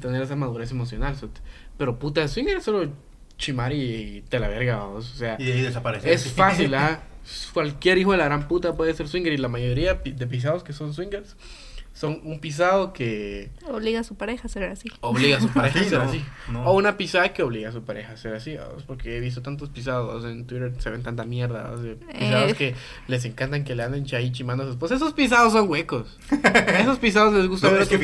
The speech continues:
Speaker 2: fíjate que la
Speaker 1: pisados chimando a
Speaker 2: sexualidad es
Speaker 1: su
Speaker 2: bien,
Speaker 1: esposa porque
Speaker 2: bien, bien,
Speaker 1: son
Speaker 2: es bien
Speaker 1: huecos.
Speaker 2: rara. Yo, yo creo que la sexualidad es otro tema que es así bien complicado de, de aterrizar, porque la vez pasada el, el, ¿cómo es
Speaker 3: Ese
Speaker 2: el
Speaker 3: es
Speaker 2: cuate
Speaker 3: para
Speaker 2: hablábamos?
Speaker 3: otro, otro episodio
Speaker 2: Ese
Speaker 3: de
Speaker 2: es para otro
Speaker 3: podcast.
Speaker 2: episodio, cabal.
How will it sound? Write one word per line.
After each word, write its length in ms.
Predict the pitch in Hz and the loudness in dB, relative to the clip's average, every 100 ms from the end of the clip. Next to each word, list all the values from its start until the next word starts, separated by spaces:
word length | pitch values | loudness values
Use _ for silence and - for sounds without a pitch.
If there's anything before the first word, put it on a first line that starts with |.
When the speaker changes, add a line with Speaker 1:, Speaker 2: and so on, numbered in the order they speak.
| 147 | 6
Speaker 2:
fíjate 40 | 170 | 4
que 60 | |
la 60 | 156 | 4
Speaker 1:
pisados 280 | 127 110 123 | 2 0 0
chimando 80 | 117 | 0
a 40 | |
Speaker 2:
sexualidad 0 | |
es 20 | |
Speaker 1:
su 40 | 123 | 0
Speaker 2:
bien, 120 | 156 | -2
Speaker 1:
esposa 140 | 190 | -2
porque 180 | 185 139 | -2 -2
Speaker 2:
bien, 200 | 143 - 123 | -2 -6 -4
bien, 120 | 143 | -4
Speaker 1:
son 100 | 151 | -2
Speaker 2:
es 100 | 123 | -2
bien 160 | 151 147 | 0 -2
Speaker 1:
huecos. 140 | 120 | -2
Speaker 2:
rara. 320 | 120 139 120 - - - - - - | 0 0 -2 -8 -16 -18 -20 -16 -4
Yo, 180 | 135 127 | -2 -2
yo 120 | 151 | -4
creo 140 | 170 | -4
que 60 | 175 | -2
la 80 | 131 | -2
sexualidad 360 | 127 123 120 | -4 -4 -4
es 80 | 127 | -4
otro 180 | 151 135 | -4 -4
tema 200 | 135 139 | -6 -8
que 80 | 131 | -8
es 60 | 127 | -10
así 140 | 131 | -10
bien 140 | 131 | -10
complicado 640 | 127 139 117 104 113 127 123 | -10 -12 -12 -8 -6 -4 -4
de, 200 | 117 117 | -4 -8
de 220 | 110 110 | -12 -12
aterrizar, 640 | 110 113 117 113 120 139 - - - - - - | -10 -10 -8 -8 -6 -8 -10 -16 -16 -18 -18 -14
porque 680 | 131 120 120 113 110 107 113 | -10 -8 -8 -8 -10 -12 -8
la 100 | 127 | -4
vez 120 | 117 120 | -4 -4
pasada 480 | 131 123 127 127 | -6 -4 -4 -4
el, 160 | 120 113 | -6 -10
el, 280 | 113 110 113 - - - - - | -12 -14 -14 -16 -18 -20 -18 -10
¿cómo 160 | 185 | -4
es 80 | 233 | -2
Speaker 3:
Ese 80 | 233 | 0
Speaker 2:
el 40 | |
Speaker 3:
es 40 | 226 | 0
Speaker 2:
cuate 140 | 202 | 0
Speaker 3:
para 120 | 214 196 | 2 2
Speaker 2:
hablábamos? 220 | 214 202 | 2 0
Speaker 3:
otro, 320 | 196 196 190 - | -2 -2 -4 -6
otro 380 | 202 202 196 185 | -8 -8 -8 -8
episodio 340 | 185 - 190 | -10 -10 -6
Speaker 2:
Ese 60 | 196 | -4
Speaker 3:
de 40 | |
Speaker 2:
es 40 | 190 | -2
para 180 | 196 143 | 0 0
otro 100 | 143 | -2
Speaker 3:
podcast. 140 | 147 | -4
Speaker 2:
episodio, 300 | 131 139 139 | -2 0 2
cabal. 800 | 185 160 226 226 277 240 170 - | 4 6 6 4 2 2 0 0